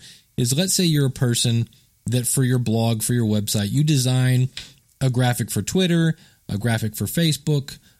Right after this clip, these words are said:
a graphic for whatever, Tumblr, for LinkedIn, whatever it is. And in Canva right now, for free, you can make the one image, and then you basically say, "Okay,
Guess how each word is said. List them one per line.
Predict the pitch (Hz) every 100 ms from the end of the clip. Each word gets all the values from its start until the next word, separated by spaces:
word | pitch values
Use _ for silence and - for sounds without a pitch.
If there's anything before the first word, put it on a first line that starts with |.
| _
a | 101
graphic | 95 117 107 101
for | - 101 92
whatever, | 95 - 123 120 95 87
Tumblr, | - 156 147 147 139 123
for | 101
LinkedIn, | 104 139 135 131 123 120
whatever | 143 170 139
it |
is. | 113 110 - _ _ _ _ _ _ _ _ _
And | 139 135 135 131 131 - - _ _ _ _ _ _
in | 165 165 160
Canva | - 220 254 180 143
right | 143 135
now, | 170 233 127 98 98 131 - _ _ -
for | 147
free, | 135 262 247 110 104 127 - _ _ -
you | 156 170
can | 185
make | 151 151
the | 165
one | 147 147
image, | 123 101 120 143 - - _ _ _
and | - 143
then | 147
you | 127
basically | 127 131 131 120
say, | - 110
"Okay, | 117 113 104 101